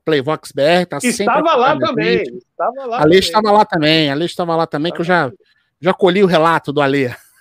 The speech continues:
Speaker 2: <laughs>
Speaker 1: Celcinho, tu sabe que naquele, na-, nessa ocasião aí do, do Rock in Rio dois, é, tiveram vários,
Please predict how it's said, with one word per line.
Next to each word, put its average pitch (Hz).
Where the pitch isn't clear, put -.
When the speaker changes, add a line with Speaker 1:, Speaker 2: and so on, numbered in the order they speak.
Speaker 2:
<laughs> -
Speaker 1:
Celcinho, 262
tu 277
sabe 285
que 285
naquele, 160
na-, 147
nessa 180
ocasião 160
aí 165
do, 127
do 139
Rock 160
in 143
Rio 143
dois, 151
é, 143
tiveram 233
vários, 269